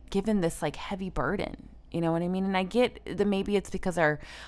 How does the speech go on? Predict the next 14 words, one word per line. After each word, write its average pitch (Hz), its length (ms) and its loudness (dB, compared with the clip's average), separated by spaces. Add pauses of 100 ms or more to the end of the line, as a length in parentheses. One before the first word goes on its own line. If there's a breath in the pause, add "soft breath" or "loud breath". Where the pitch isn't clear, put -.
our 175 180 6
mothers 156 720 4
were 151 100 4
given 156 360 2
those 165 240 2
burdens, 180 560 2
or 151 260 2
it's - 300 -4
to - 100 -8
be 160 180 0
expected 190 960 0 (460 soft breath)
from 196 180 4
a 190 40 2
woman 214 680 2